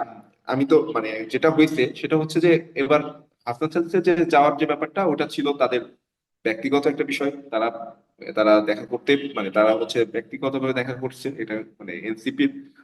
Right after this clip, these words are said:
পক্ষ থেকে কোনো প্রকার দেখা সাক্ষাৎ হয়নি, মানে, তারা তাদের মতো করে দেখা করছে। এবং সেখানে যেটা হয়েছে, এখনই আমি বলি, এগারো তারিখ রাতে আমার এ-, আম-, আমি at first আমার হাসনাতের সাথে এই বিষয়টা নিয়ে কথা হয় যে এটা, মানে,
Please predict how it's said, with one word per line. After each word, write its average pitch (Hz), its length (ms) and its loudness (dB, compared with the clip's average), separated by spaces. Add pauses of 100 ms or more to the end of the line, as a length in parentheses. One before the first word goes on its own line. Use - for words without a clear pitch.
(120)
পক্ষ 123 200 -2
থেকে 135 380 2 (200)
কোনো 131 160 -2
প্রকার 131 220 -2
দেখা 123 220 -2
সাক্ষাৎ - 300 -16
হয়নি, 135 240 -6 (1000)
মানে, 95 180 -4
তারা 113 240 4
তাদের 117 380 2
মতো 120 140 -4
করে - 180 -14
দেখা 107 240 -6
করছে। 139 240 -2
এবং 160 200 2
সেখানে 185 400 0
যেটা 202 160 0
হয়েছে, 170 220 0
এখনই 160 500 -4
আমি 135 260 -2
বলি, 110 200 -2
এগারো 147 360 -2
তারিখ 165 340 -2
রাতে 147 380 2 (500)
আমার 123 220 0
এ-, 120 400 0
আম-, 123 260 -2
আমি 113 260 -2
at 120 240 -4
first 131 200 -4
আমার 117 160 -6
হাসনাতের 127 280 -4
সাথে 127 160 -2
এই 113 60 2
বিষয়টা 110 240 -8
নিয়ে 104 220 -4
কথা - 140 -14
হয় 90 120 -18
যে 98 220 -2 (680)
এটা, 101 260 -2
মানে, 90 540 -8